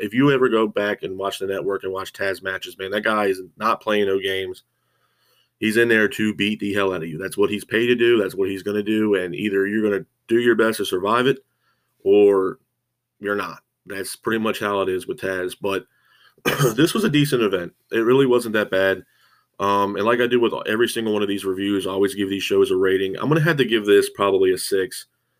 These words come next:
Um, there's a couple matches on here, like the,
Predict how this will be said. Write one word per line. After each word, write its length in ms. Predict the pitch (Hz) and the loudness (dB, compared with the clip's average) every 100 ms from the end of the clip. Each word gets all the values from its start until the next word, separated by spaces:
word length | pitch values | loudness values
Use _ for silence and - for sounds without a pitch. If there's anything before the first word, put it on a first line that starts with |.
| _ _ | _ _
Um, 420 | 101 107 104 101 - | -2 2 0 -2 0
there's 160 | 143 160 | 2 4
a 60 | |
couple 220 | 156 151 143 | 2 2 2
matches 340 | 131 127 110 | 2 2 0
on 160 | 113 120 | 0 2
here, 100 | 113 | 0
like 200 | 113 110 | 0 -4
the, 380 | 113 113 107 | -6 -4 -4